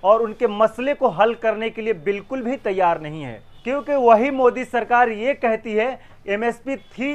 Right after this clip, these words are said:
एमएसपी है और एमएसपी रहेगी", कि इसीलिए किसान केंद्र सरकार से ये कह रहे हैं कि मोदी सरकार जब ये कह रही है कि एमएसपी थी, है और रहेगी, तो इसका कानून प्रधानमंत्री बना दें, क्योंकि एक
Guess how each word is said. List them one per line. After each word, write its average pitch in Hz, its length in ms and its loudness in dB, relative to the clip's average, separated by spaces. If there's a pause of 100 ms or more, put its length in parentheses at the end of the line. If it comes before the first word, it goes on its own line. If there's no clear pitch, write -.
एमएसपी 226 500 -4
है 214 220 4
और 233 280 4
एमएसपी 214 500 -4
रहेगी", 185 500 0
कि 226 100 -4
इसीलिए 269 500 0
किसान 254 460 0
केंद्र 233 340 0
सरकार 233 440 0
से 214 180 -12
ये 247 160 -2
कह 208 240 2
रहे 196 220 0
हैं 226 260 -6 (440)
कि 226 60 -6
मोदी 247 320 -2
सरकार 247 480 2
जब 196 180 -2
ये 226 120 -2
कह 233 300 4
रही 247 220 2
है 226 80 2
कि 226 120 -6
एमएसपी 220 540 -4
थी, 269 420 -8
है 202 260 4
और 220 280 4
रहेगी, 208 500 0 (340)
तो 220 120 -2
इसका 262 420 2
कानून 240 600 0 (100)
प्रधानमंत्री 240 840 -2 (120)
बना 214 300 4
दें, 160 200 -6 (840)
क्योंकि 294 280 2 (160)
एक 294 240 0